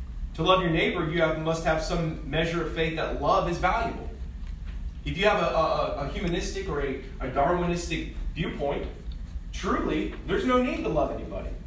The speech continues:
It's survival of the fittest. It's whoever makes it, makes it. You know, if you're more powerful, if you're stronger, you really should continue on the species.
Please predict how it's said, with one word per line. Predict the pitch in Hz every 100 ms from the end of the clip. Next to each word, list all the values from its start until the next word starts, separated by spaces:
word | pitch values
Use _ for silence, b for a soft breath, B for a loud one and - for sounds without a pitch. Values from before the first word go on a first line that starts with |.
| - - - -
It's | -
survival | - - 131 156 156
of | 165
the | -
fittest. | - - - - - - - -
It's | - -
whoever | 175 190 170
makes | 175 214 180
it, | 165
makes | 196 - -
it. | - - - - -
You | 123
know, | 127 -
if | -
you're | 147
more | 160 170
powerful, | 170 170 190 - 143
if | 151
you're | -
stronger, | - 165 - - 127
you | 180
really | 180 - -
should | 160 156
continue | 151 151 180 165
on | 156 156
the |
species. | - 254 262 - -